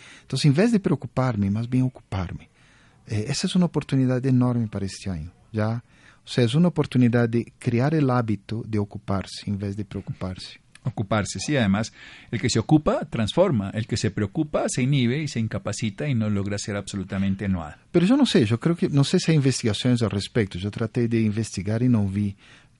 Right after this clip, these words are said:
Speaker 1: Pero me da la sensación que cuando la persona se preocupa, parece que su mente le engaña. Y es como si yo estuviera
Speaker 2: Bueno.
Speaker 1: ocupándome.
Speaker 2: Pero es-, esto es bien interesante. Cuando yo me preocupo,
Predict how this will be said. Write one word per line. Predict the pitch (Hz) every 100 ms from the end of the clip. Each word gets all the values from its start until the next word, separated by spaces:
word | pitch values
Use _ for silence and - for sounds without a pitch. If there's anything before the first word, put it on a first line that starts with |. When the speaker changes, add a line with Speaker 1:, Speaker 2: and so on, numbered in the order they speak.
| _ -
Speaker 1:
Pero | 127 123
me | 120
da | 156
la | 196
sensación | - 175 156 -
que | 143 -
cuando | 123 113
la | 107
persona | 110 98 160 180
se | -
preocupa, | - 117 95 - 151 139 107 101 - -
parece | 123 127 -
que |
su | 147 - 131
mente | 131 160 -
le | 143
engaña. | 131 104 104 110 95 76 - _ - _ _ - _
Y | 123
es | 127 -
como | - 180
si | 175 151
yo | 156
estuviera | 156 - 135 135 160
Speaker 2:
Bueno. | 165
Speaker 1:
ocupándome. | - - 123 127 85 73 - _ _ _
Speaker 2:
Pero | - 139
es-, | -
esto | 175
es | 202
bien | 180
interesante. | 165 135 120 101 95
Cuando | 110 110
yo | 110 143
me | 139 143 151
preocupo, | - - 156 214 254 - 147 - 165